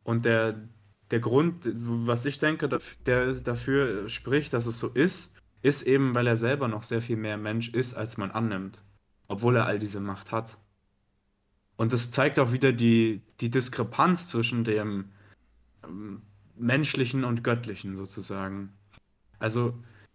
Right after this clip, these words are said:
das, das Göttliche ist vielleicht in der Lage, die Menschen zu ändern, aber alles, was nicht göttlich ist, ist nicht in der Lage, in so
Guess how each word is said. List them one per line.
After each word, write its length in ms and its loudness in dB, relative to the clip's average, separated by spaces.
das, 440 -4
das 220 0
Göttliche 800 2
ist 160 0
vielleicht 400 2
in 100 -2
der 120 2
Lage, 340 2
die 100 -2
Menschen 420 -2
zu 120 -6
ändern, 560 -2
aber 280 0
alles, 240 0
was 160 -4
nicht 300 0
göttlich 420 -2
ist, 340 -6
ist 220 -8
nicht 260 -2
in 140 -4
der 120 2
Lage, 420 2
in 200 -2
so 400 0